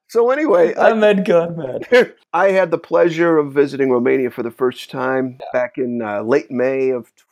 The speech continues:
Speaker 1: twenty seventeen.
Speaker 2: There was Bucharest Summit, and
Speaker 1: Yeah.
Speaker 2: it was also, uh, the A W Summit, right, in, uh, Mamaia. So that's,
Speaker 1: Exactly.
Speaker 2: uh, that's the reason you came.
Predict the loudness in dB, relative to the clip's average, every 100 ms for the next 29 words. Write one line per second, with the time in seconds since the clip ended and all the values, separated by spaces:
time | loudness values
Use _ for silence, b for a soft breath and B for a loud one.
0 | _ -8 -4 -4 -4 -4 -4 -4 -4 -6
1 | -8 -6 -2 -2 0 0 2 0 0 0
2 | 2 0 -2 -12 -20 -10 -2 0 0 0
3 | 0 2 0 0 0 2 4 4 2 2
4 | -2 -2 -2 -2 -2 0 0 -2 -4 -2
5 | -2 -2 -4 -2 -2 -2 0 0 0 0
6 | -2 -6 -14 _ -6 -4 -2 0 4 4
7 | 4 0 -4 -4 -2 -2 -2 -6 -8 -8
8 | -8